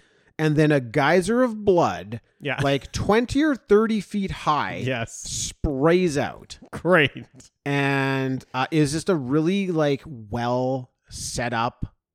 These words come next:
Speaker 1: shot and moment
Speaker 2: Yeah.
Speaker 1: for me, because that's when the movie kinda grabs me and tells me, "This is not what you're thinking it's gonna be."
Speaker 2: Yeah.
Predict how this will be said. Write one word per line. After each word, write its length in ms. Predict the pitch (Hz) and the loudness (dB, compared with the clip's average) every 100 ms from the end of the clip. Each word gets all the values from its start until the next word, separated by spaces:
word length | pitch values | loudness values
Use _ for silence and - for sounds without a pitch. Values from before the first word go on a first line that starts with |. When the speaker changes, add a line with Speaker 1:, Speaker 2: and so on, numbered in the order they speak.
| _ | _
Speaker 1:
shot 580 | - - - 117 135 - | -14 -12 -6 -4 -4 -6
and 200 | 135 107 | -12 -10
moment 480 | 107 95 85 - - - | -10 -10 -12 -16 -20 -8
Speaker 2:
Yeah. 120 | 156 | -4
Speaker 1:
for 80 | 131 | -4
me, 180 | 113 98 | -4 -8
because 360 | 104 - 139 113 - _ _ | -10 -4 -4 -4 -12 _ _
that's 320 | 110 135 165 208 | -2 0 0 0
when 120 | 226 | 2
the 80 | 190 | 4
movie 360 | 156 151 165 | 6 6 2
kinda 280 | - 143 143 | 0 0 0
grabs 520 | 107 101 95 123 135 | -2 -8 -6 -6 -2
me 320 | 165 190 214 - _ _ _ _ _ | 0 2 0 -6 _ _ _ _ _
and 300 | 139 139 139 | -2 0 -2
tells 400 | - 147 156 139 | 0 2 2 0
me, 400 | 143 143 135 131 | -2 0 0 -2
"This 260 | 139 143 190 | -2 -2 -2
is 140 | 165 | -4
not 420 | 131 123 123 135 143 | -4 0 0 -2 -2
what 220 | 131 - | -4 -2
you're 100 | 127 | -4
thinking 360 | - 113 120 101 | -4 -8 -8 -10
it's 120 | - | -12
gonna 180 | 95 82 | -14 -14
be." 220 | - - | -18 -4
Speaker 2:
Yeah. 160 | 160 | -2